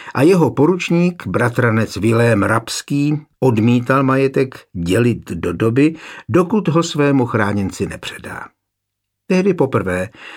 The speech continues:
se Vilemína setkala s mladým Půtou. Stejně jako jeho otec, i on jí říkával kmotřenko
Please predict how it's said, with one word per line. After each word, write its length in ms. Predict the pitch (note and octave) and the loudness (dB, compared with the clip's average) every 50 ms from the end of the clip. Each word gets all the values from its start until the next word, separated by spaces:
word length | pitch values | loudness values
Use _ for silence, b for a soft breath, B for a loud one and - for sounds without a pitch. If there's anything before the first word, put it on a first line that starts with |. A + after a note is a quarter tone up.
| B B B - | B B B -4
se 180 | - - A2 | 0 0 2
Vilemína 560 | F#2+ A2 B2+ C3 C3+ C3 C3+ C3+ C3+ C3 C3 | 4 4 4 4 6 6 6 6 6 4 4
setkala 500 | B2 - C3 A#2+ - - C3 A#2+ A#2 A#2 | 2 2 0 -2 -2 0 0 2 2 2
s 140 | A2+ - - | 0 0 -2
mladým 460 | A2 G#2+ G#2 G#2 G#2+ G2 G2+ A2+ A#2 | -2 0 0 0 0 0 0 0 0
Půtou. 600 | A#2 - A#2+ A#2 A2+ G#2+ - A2 G2+ G2 F#2 F2 D#2 D#2 - _ _ _ _ _ _ - | 0 0 0 0 0 0 0 2 2 2 2 0 -4 -8 -12 _ _ _ _ _ _ -14
Stejně 460 | - - - C3 B2 A#2+ A#2 A#2 A2 A2 | -8 -2 0 2 4 4 4 4 2 2
jako 220 | G#2 - - G2 | 0 -2 -2 -4
jeho 240 | G2 F#2 E2+ F2 - | -4 -2 -2 -2 -2
otec, 480 | C#3 D3 D3 E3 D#3+ E3 E3 - - b b b b b b | -2 0 2 2 0 0 -2 -10 -16 b b b b b b
i 140 | - - - | -4 -2 0
on 260 | - C3 C3+ C#3+ D3 | 2 2 4 4 4
jí 440 | C3+ A#2+ B2 C3+ C#3+ D3 D3 C#3 B2 | 2 2 0 0 2 2 2 2 2
říkával 680 | - A#2 A#2 A#2 - A2+ A2+ A2+ A2+ A2 A2+ A2 A2+ | 0 -2 -4 -2 -2 -2 0 0 0 0 0 0 -2
kmotřenko 840 | G#2+ - A2+ A2 B2 B2+ B2+ - - B2 A2+ G2+ F2 - - F2+ F2 | -2 0 0 2 2 0 0 0 0 0 0 0 -2 -4 -8 -10 -12